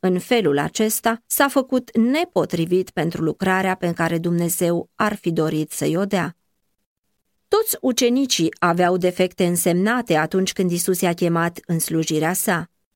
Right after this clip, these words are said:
Chiar și Ioan, care a avut o legătură mai strânsă cu cel blând și umil, nu era din fire blând și binevoitor. El și fratele lui erau numiți fiii tunetului.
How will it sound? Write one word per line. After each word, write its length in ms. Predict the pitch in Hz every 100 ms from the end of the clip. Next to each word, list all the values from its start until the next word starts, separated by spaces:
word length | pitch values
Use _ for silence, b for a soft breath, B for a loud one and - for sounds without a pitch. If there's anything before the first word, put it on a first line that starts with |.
| _ _ -
Chiar 240 | - 175
și 200 | 185 -
Ioan, 420 | 196 233 247 151
care 200 | - 165
a 80 | 165
avut 240 | 165 190 202
o 60 |
legătură 500 | 190 180 175 196 196
mai 200 | 196 190
strânsă 560 | 185 - 247 220 165 143
cu 140 | -
cel 240 | 156 175 165
blând 480 | 175 185 185 175
și 180 | 165 -
umil, 480 | - 143 180 180 196 _ -
nu 300 | 240 277 294
era 240 | 165 160
din 180 | 160 170
fire 280 | - 185 165
blând 540 | 160 170 160 156 156 -
și 200 | - 156
binevoitor. 840 | 151 160 160 156 196 214 160 - _ _ _ _ _ -
El 340 | 180 214 247
și 220 | 269 -
fratele 480 | 139 202 214 160 147
lui 260 | 151 190 202
erau 260 | 180 180
numiți 480 | 185 175 175 175 - -
fiii 320 | - 165 156
tunetului. 800 | - 196 151 143 160 143 -